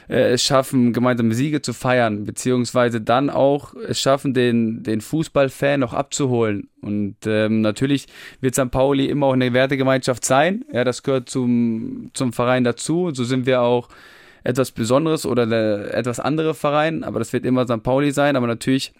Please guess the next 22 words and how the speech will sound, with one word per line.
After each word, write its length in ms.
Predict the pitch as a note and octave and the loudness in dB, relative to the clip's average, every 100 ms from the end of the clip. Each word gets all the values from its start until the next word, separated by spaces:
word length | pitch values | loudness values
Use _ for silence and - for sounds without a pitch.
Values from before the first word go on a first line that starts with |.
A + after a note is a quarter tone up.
| _ | _
haben 280 | - A2+ A#2 | -2 -2 -2
wir 480 | D3+ E3+ D#3+ D3+ - _ _ _ _ | 0 2 2 2 -2 _ _ _ _
in 440 | B2 B2 B2 B2 A2 | 0 2 4 2 0
der 100 | A2 | -2
sportlichen 420 | - C#3 D3 C#3+ | 0 2 2 0
Abteilung 460 | C3+ C#3+ C3+ C3 | 0 0 2 0
sportliche 460 | B2 - C3+ B2+ B2 | -2 0 0 0 -2
Ambitionen 760 | A#2+ A#2 - C#3+ D#3 F3 - - _ | -2 -2 -2 0 0 -2 -4 -8 _
und 120 | - A2+ | -8 -6
ich 140 | A2 | -4
denke, 260 | B2 B2 A#2 | -2 -2 0
wenn 240 | A#2+ A2 - - - - | 0 -2 -6 -20 -20 -6
wir 140 | A#2+ B2+ | 0 0
diese 260 | D3 C#3 | 2 0
gerecht 400 | B2+ C3+ D3+ - | 2 2 2 0
werden, 220 | C#3 B2+ | 0 2
wenn 80 | A2+ | 2
wir 80 | A2+ | 0
den 140 | A2+ | -2
Fan 260 | - C3+ B2+ | 0 2 2
abholen 520 | C#3+ - C#3+ C3 B2 - _ - | 0 -2 0 0 -2 -6 _ -2
können, 560 | D#3 D3+ C3 G#2 - | 0 2 2 0 -4